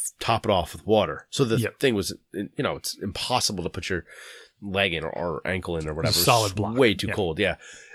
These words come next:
Speaker 1: And, uh, and they were throwing these, uh, C B D bath bombs in there, right? And they were, you know, this was their, they were sponsoring this. It's the,
Speaker 2: Mm-hmm.
Speaker 1: and, uh, so it was a little bit like,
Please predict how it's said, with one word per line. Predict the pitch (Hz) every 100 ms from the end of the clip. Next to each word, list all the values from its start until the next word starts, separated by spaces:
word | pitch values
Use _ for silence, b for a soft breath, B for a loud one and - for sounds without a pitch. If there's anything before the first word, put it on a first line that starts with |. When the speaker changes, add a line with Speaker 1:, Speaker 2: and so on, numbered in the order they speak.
| B
Speaker 1:
And, | 143 143 131 127
uh, | 131 123 117 117 - _ -
and | 131
they | 139
were | 127
throwing | 131 139 127
these, | 120 123
uh, | - -
C | - 104
B | 104
D | 113
bath | 120 180 190 147
bombs | 110 92 82 90
in | 80
there, | 65 - -
right? | 85 87
And | 82 90
they | 87
were, | 76 71
you | 104
know, | 76
this | 73 90 -
was | 78 78
their, | 85 73 76 - _
they | 98
were | 90
sponsoring | - - 113 98 - 78 62
this. | 58 - -
It's | - -
the, | 64 - 123
Speaker 2:
Mm-hmm. | 113 135 151 B B B B B 107
Speaker 1:
and, | 95 95
uh, | 95 92 87 - _ _ _ -
so | 123 117
it |
was | 110
a | 123
little | 127 160 143
bit | 98
like, | 104 98